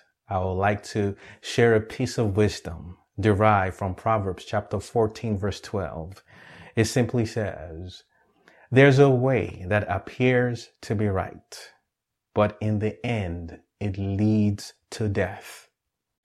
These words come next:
There are things in life that look good, sound good, feel good at the beginning of that situation or that relationship or that opportunity. In the beginning, it looks great,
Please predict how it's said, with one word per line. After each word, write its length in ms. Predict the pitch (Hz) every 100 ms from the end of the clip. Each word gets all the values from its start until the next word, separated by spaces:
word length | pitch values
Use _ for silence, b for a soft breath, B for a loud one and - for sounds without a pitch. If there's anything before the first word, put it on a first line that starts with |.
| B B B 101 -
There 180 | 135 135
are 60 |
things 340 | 131 143 131 123
in 160 | 127
life 420 | 110 95 87 - _ -
that 200 | 101 95
look 380 | 95 110 135
good, 300 | 135 135 170 - _ _ _ _
sound 580 | - - - 107 131 123
good, 360 | 107 104 101 - _ _ _
feel 420 | - - 170 175
good 340 | 113 98 98 98 _ -
at 200 | 110 107
the 100 | 120
beginning 840 | 101 110 104 135 139 107 87 85 - -
of 220 | 98 87
that 400 | 107 98 - - _
situation 840 | - 110 - 101 101 101 113 139 b b b b b -
or 140 | 104
that 280 | 98 107 101
relationship 760 | 104 147 156 101 - 95 - b b b
or 100 | 95
that 180 | 95 101
opportunity. 760 | 110 107 110 - 139 104 87 - _ _ _
In 200 | 123 147
the 60 | 156
beginning, 760 | 131 117 135 131 127 131 131 -
it 80 | 101
looks 400 | 95 123 139 -
great, 480 | 131 123 120 117